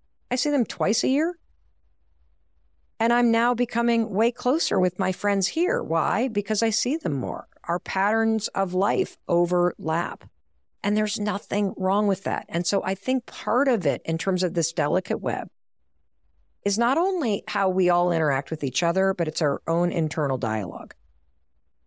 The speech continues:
That we default to thinking that other people don't like us,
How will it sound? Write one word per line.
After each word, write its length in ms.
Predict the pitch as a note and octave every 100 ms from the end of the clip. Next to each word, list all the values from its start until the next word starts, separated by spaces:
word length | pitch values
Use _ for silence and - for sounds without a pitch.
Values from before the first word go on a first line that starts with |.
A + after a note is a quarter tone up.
| _ _ _ -
That 120 | G3
we 260 | G#3 A#3 C4
default 460 | A#3 G#3 G3+ F3+ -
to 100 | F3
thinking 560 | - F3+ E3 A#2+ - -
that 140 | D#3
other 180 | C#3+ D3+
people 280 | - E3 E3
don't 220 | F#3 F#3+
like 280 | D3 B2+ C#3+
us, 380 | A#2+ - -